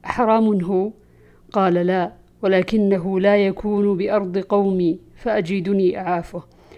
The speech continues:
فأكل خالد ورسول الله صلى الله عليه وسلم ينظر.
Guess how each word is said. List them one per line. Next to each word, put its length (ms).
فأكل 460
خالد 500
ورسول 580
الله 260
صلى 240
الله 160
عليه 340
وسلم 460
ينظر. 460